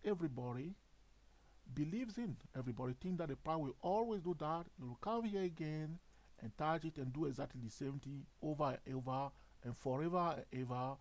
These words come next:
We will just screaming the market all the time. But here, if you look carefully, it wasn't the same thing. The price can perfectly come to the trend line and fail. And this is what's happening here. This is the second scenario. This is what a lot of traders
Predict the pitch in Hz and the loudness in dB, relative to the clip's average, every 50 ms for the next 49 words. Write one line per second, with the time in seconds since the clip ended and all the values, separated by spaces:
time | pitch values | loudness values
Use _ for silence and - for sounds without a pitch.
0 | - - - - 117 123 127 127 131 120 - 151 151 143 - - - - 180 196 | -12 -18 -10 -4 0 2 4 4 2 2 2 0 0 0 -2 -6 -2 0 2 2
1 | 220 214 190 151 127 123 123 123 127 123 - - 135 139 135 131 - - - - | 2 2 0 0 0 0 -2 -2 -4 -4 -6 -6 -6 -6 -6 -8 -10 -12 -20 -20
2 | - - - - - - - - - - 165 185 208 226 214 190 - 233 247 233 | -20 -20 -20 -20 -20 -20 -16 -6 -2 2 2 2 2 2 0 -4 -4 -2 -2 -2
3 | 143 110 104 - - - - - - - - 165 160 - - - 147 - 254 285 | -2 -4 -6 -8 -12 -14 -14 -14 -12 -4 0 0 0 0 -2 -10 -6 -2 0 2
4 | 285 220 185 175 220 233 - - 196 - - 180 180 202 285 302 - 180 151 131 | 4 4 2 2 0 -4 -4 -4 -4 -2 -2 0 2 2 0 0 0 -2 -2 -2
5 | - - 127 120 127 131 - - - 151 156 175 185 185 196 185 175 165 - - | -2 -4 -6 -4 -4 -6 -6 -4 -2 0 2 2 2 2 2 0 0 -2 -4 -4
6 | 226 262 269 269 - - 120 104 - - - - - - - - - - - - | -4 -4 -4 -4 -6 -8 -10 -10 -10 -14 -16 -16 -16 -16 -16 -16 -16 -16 -16 -14
7 | - - - - - 127 120 - - 147 151 180 196 - 175 151 - - 202 233 | -14 -14 -12 -6 -4 -4 -4 0 0 2 2 2 2 2 -2 -4 -2 0 2 2
8 | 269 - 220 190 - - 170 - - - 147 147 151 156 160 - 147 131 127 - | 2 0 -2 -6 -4 -6 -10 -8 -6 -2 0 0 2 0 -2 -4 -4 -4 -4 -4
9 | - 196 214 208 170 135 131 127 - - 143 135 - - - 254 254 190 120 107 | -2 0 0 2 2 2 0 -2 -2 -4 -6 -6 -6 -4 -2 -2 -2 -2 -2 -8
10 | - - - - - - - - - - - 143 180 185 - 185 190 - - 262 | -12 -18 -20 -20 -20 -20 -20 -20 -14 -6 -2 -2 0 0 0 0 -2 0 -2 -4
11 | - - 147 - 120 127 110 117 - - - - - - - - - - - - | -4 -4 -6 -6 -8 -10 -10 -10 -14 -18 -20 -20 -20 -20 -20 -20 -20 -20 -20 -20
12 | - - - 180 233 220 175 180 - - - 262 262 214 156 - - 120 127 131 | -18 -8 -4 -2 0 2 2 2 2 2 0 -2 0 -2 -4 -4 -4 -2 -2 0
13 | 131 123 123 - - - - - - - - - - - - 151 156 - 143 143 | 0 -2 -2 -6 -8 -12 -18 -20 -20 -20 -20 -20 -18 -8 -4 -4 -2 -2 0 0
14 | 147 143 143 - - 127 127 131 147 180 214 240 233 - 156 135 - - 165 165 | 0 0 0 0 -2 0 2 2 2 4 4 2 2 0 -2 -4 -4 -4 -2 -2
15 | 147 135 127 123 - | 0 0 -2 -4 -6